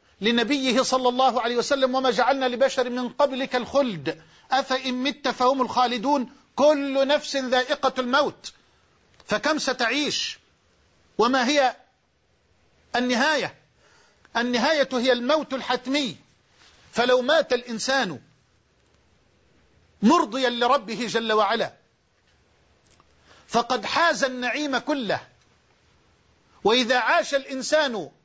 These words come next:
مئات السنين بل آلاف السنين وربه جل وعلا غاضب عليه ساخط عليه ونهايته النار والعذاب الأليم، فوالله ما عاش،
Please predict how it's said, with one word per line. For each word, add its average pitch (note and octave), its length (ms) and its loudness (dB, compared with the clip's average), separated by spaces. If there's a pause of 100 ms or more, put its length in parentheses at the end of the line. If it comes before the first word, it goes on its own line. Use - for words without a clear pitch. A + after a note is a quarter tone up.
مئات B3+ 480 0
السنين C4+ 640 -2
بل A#3 180 0
آلاف C4+ 480 4
السنين C4+ 680 -4 (1120)
وربه C#4 560 2
جل B3+ 260 0
وعلا C4 360 4
غاضب B3+ 560 0
عليه A#3+ 420 0
ساخط D4+ 480 0
عليه C4 600 -2 (800)
ونهايته B3+ 960 2
النار C4 640 2
والعذاب A3+ 580 0
الأليم، B3+ 520 -2 (340)
فوالله B3+ 520 2
ما A#3+ 140 -2
عاش، A#3 580 -2